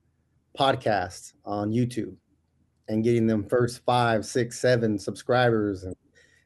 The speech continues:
and getting to fifty and sixty and wondering,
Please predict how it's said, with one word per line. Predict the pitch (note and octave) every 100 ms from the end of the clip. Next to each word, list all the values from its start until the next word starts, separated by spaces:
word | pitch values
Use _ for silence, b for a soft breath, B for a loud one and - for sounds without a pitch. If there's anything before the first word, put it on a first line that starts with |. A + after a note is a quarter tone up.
| -
and | G#2 G2+ G2+
getting | B2 B2+ A#2+
to | A2+
fifty | - D3+ C3 A2+ G#2 G2+
and | G#2
sixty | C#3+ C#3+ - A2+ G#2+ G2
and | F#2 F2+ _ _ _ _ -
wondering, | A2 B2 A#2 A2+ A2 G#2